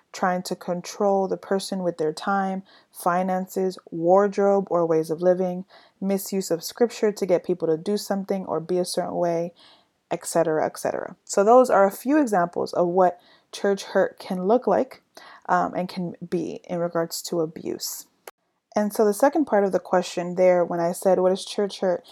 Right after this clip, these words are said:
and abuse, and what does it do?" right? What does it cause people to do? So it hel-, it causes people to leave the faith. It causes people to enter in depression or other mental health challenges that are not good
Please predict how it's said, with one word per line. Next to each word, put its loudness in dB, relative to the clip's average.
and -2
abuse, 0
and 0
what 10
does 2
it -2
do?" -8
right? 6
What 4
does 2
it -6
cause 2
people -2
to 0
do? 2
So 6
it 2
hel-, -4
it -2
causes 4
people 0
to 0
leave 0
the -4
faith. 0
It -2
causes -2
people -6
to -10
enter -6
in -2
depression -4
or 0
other 4
mental -4
health 0
challenges -2
that 4
are 2
not -2
good 2